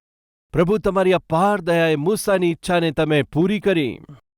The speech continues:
એ જ પ્રમાણે અમે પણ તમારી દયા પામીને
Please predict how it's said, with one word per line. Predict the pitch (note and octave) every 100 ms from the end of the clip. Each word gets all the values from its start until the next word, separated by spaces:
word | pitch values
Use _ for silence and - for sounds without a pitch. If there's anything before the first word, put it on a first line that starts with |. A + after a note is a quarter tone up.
| _ _
એ | F3 A3+
જ | D3+
પ્રમાણે | G3 F#3 F#3+ F3+
અમે | E3 G#3
પણ | G3+ G3 G3
તમારી | F3+ F3+ F#3 F3
દયા | E3 F3+
પામીને | - E3+ G3+ G#3 E3 A2